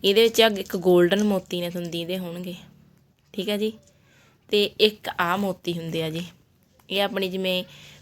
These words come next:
ਕੋਈ ਪੱਤੀ ਵਗੈਰਾ ਬਣਾਉਣ ਲਈ ਮੂਹਰੇ ਸਿੱਪੀ ਲੱਗ ਜਾਂਦੀ ਆ, ਮਗਰ ਇਹ ਪੱਤ-, ਇਹ ਮੋਤੀ ਲੱਗ ਜਾਂਦਾ, ਜਾਂ ਮੂਹਰੇ ਮੋ-,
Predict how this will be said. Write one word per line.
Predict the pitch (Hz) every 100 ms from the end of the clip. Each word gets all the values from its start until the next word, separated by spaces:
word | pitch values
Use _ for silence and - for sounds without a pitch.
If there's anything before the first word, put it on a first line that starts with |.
| -
ਕੋਈ | 202
ਪੱਤੀ | 196 202 - 196
ਵਗੈਰਾ | 190 185 180
ਬਣਾਉਣ | 180 190 202 196
ਲਈ | 185 180
ਮੂਹਰੇ | 180 175 180
ਸਿੱਪੀ | 208 180 - 202
ਲੱਗ | 214 196
ਜਾਂਦੀ | 196 185 190
ਆ, |
ਮਗਰ | 185 175 170
ਇਹ | 170 175 185 _
ਪੱਤ-, | 185 - _ _
ਇਹ | - 180
ਮੋਤੀ | 196 185 - 170
ਲੱਗ | 170
ਜਾਂਦਾ, | 165 165 160 156 175 _ _ 240
ਜਾਂ | 185
ਮੂਹਰੇ | 175 175 190
ਮੋ-, | 190